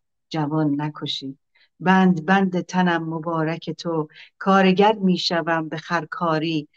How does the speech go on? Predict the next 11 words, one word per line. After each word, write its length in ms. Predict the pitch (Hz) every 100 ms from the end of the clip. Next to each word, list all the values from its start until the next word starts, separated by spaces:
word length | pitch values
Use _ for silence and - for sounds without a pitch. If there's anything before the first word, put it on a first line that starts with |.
| _ _
با 240 | 196 185 -
اوین 420 | 202 190 233 220 -
عکس 340 | 208 208 - 190
سلفیم 840 | 185 180 165 - 185 175 165 160 _ _
پخش 380 | 180 180 - -
است. 300 | 143 156 - _ - _ -
دست 440 | 196 196 185 -
بالاست 760 | 160 180 170 160 175 165 156 - _ -
پای 360 | 175 165 156
هر 300 | 151 - 151 -
کاری." 560 | - 151 151 139 135